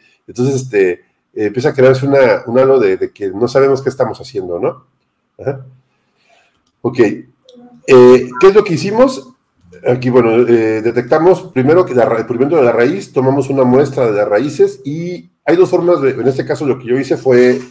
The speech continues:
cómo detectar que tenemos un problema, este, pues poniendo una, una raíz a, a funcionar, ¿no? La raíz se, se pone, espérame, eh, la raíz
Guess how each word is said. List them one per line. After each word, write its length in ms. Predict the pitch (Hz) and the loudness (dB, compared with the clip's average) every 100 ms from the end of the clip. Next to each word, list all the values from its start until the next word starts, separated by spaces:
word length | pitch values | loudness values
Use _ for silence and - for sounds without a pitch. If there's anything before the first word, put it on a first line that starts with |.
| _ _ | _ _
cómo 180 | - 156 | -4 2
detectar 460 | 147 143 135 139 131 | 2 0 -4 -2 -2
que 100 | 139 | 0
tenemos 340 | 120 127 131 | 0 0 0
un 120 | 131 | -2
problema, 640 | 123 110 127 151 208 - _ _ _ _ _ | 0 2 2 4 2 -2 _ _ _ _ _
este, 280 | 95 - 98 | -8 -8 -12
pues 180 | - - | -12 -12
poniendo 460 | - 107 113 110 | -6 0 0 0
una, 520 | 110 113 101 87 80 _ | 0 0 0 0 -4 _
una 240 | 104 110 | -6 -2
raíz 340 | 101 92 98 113 | 0 0 -2 -2
a, 340 | 95 87 90 | 0 0 -4
a 60 | 90 | -10
funcionar, 560 | 95 90 101 104 85 | -12 -6 -2 0 -2
¿no? 240 | 98 - _ _ _ _ - - | -2 -6 _ _ _ _ -20 -10
La 120 | 101 | -4
raíz 260 | 95 107 123 | 0 0 0
se, 120 | 131 | -2
se 240 | - - 127 | -4 -12 -10
pone, 300 | 120 113 107 | -6 -4 -4
espérame, 280 | 107 101 107 | -4 -6 -6
eh, 360 | - 101 101 - | -2 0 0 -2
la 140 | 117 117 | 0 2
raíz 480 | 123 151 180 - | 4 2 -2 -8